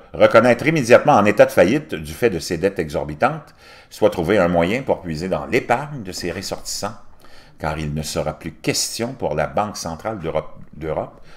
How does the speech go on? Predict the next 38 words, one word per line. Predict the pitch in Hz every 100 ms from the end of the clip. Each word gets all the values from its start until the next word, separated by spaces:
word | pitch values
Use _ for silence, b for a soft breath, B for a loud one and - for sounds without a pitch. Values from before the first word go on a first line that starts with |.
| b
de | -
continuer | - 135 123 82 85 135
à | 87
imprimer | 80 - 85 107
de | 82
l'argent | 76 78 98 - b b b b b
nécessaire | 139 220 - 80 98 117 80
à |
sa | - 82
survie. | - 80 85 107 _ _ _ _ _ _ _ _ _ _ _
D'ailleurs, | 78 87 92 123 151
les | 87 87
lois, | 80 110
les | 110
contrats | 85 90 110 98
d'assurance | 82 92 85 82 76
vie | 143 190
au | 82
ministre, | 82 78 - - 76 71 80
au |
ministre | 80 95 107 -
de | 80
l'Économie | 78 78 101 92 80 101 143 B B B
et | 76
des | 85
Finances | 90 95 92
français, | 101 98 - 107 160 - b b
ou | 80
plus | - 120
généralement | 104 95 90 104
la | 95
directive | 80 104 92 - 110
européenne | 92 87 85 98 98
de | 78
B | 76 98
R | 98 95 87 -
R | 82 76 -
D, | 76 127 151